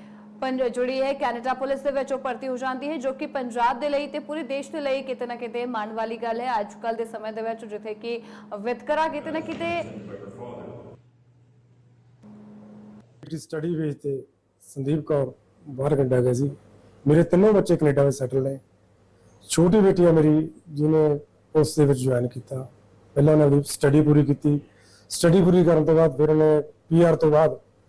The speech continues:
Speaker 2: ਪੁਲਿਸ ਮਹਿਕਮਾ ਜੁਆਇਨ ਕੀਤਾ। ਫਿਰ ਛੇ ਮਹੀਨੇ ਦੀ ਟ੍ਰੇਨਿੰਗ ਕੀਤੀ।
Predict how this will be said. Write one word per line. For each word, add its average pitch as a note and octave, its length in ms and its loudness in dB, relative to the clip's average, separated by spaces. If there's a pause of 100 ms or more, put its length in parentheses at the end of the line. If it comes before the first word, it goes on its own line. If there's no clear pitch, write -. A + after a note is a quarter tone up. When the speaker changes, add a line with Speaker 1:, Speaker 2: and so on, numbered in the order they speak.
(1300)
Speaker 2:
ਪੁਲਿਸ F3+ 220 4
ਮਹਿਕਮਾ F3+ 260 4
ਜੁਆਇਨ D3+ 280 4
ਕੀਤਾ। D3 300 0
ਫਿਰ D3+ 160 0
ਛੇ F3 220 2
ਮਹੀਨੇ F#3 160 4
ਦੀ E3 80 4
ਟ੍ਰੇਨਿੰਗ D3+ 340 2
ਕੀਤੀ। D3+ 380 -4